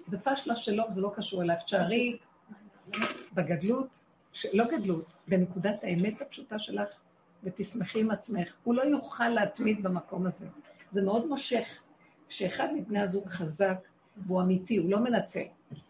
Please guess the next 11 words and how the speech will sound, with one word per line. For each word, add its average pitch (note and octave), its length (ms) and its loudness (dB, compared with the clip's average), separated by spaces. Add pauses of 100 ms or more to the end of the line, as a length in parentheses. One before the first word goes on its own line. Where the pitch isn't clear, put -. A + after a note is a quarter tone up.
(160)
זה F#3 240 6
צריך A3 220 -2
להיות A3+ 180 2 (100)
הגינות, G3 600 4 (300)
אמת, G3 420 2 (680)
שלא G3 300 10
לנצל F4 480 6 (360)
את F#3 160 0
בן F3+ 160 4
הזוג F3 260 0
השני. E3 340 -6